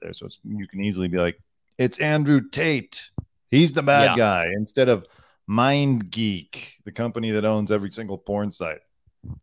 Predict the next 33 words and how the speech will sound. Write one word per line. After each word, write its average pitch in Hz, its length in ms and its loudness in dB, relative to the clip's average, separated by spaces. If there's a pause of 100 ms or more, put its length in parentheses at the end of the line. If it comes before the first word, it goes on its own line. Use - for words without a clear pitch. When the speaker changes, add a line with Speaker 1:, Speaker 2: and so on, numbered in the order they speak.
(160)
Speaker 2:
Well, 151 400 0 (220)
I 185 240 0
want, 180 380 -4
because 156 460 -6
he 160 720 -8 (160)
isn't 147 500 -6
necessarily, 127 840 -2
he 156 80 -2
might 220 180 4
not 220 160 0
be 135 80 -4
doing 120 380 -4
that 92 240 0
anymore 98 440 -6
because 104 340 -10
he's 104 180 -10
been 110 140 -8
so 120 260 -2
successful 110 920 -2 (520)
with 104 600 -6
his, 98 800 -10 (140)
if 104 140 -18
we 104 80 -12
can - 120 -10
talk 113 200 2
about 98 160 0
this 110 160 -4
too, 113 180 0 (240)
his 117 160 -4
Hustlers 127 480 2
University, 101 720 -4
which 87 280 -8
is, 90 320 -6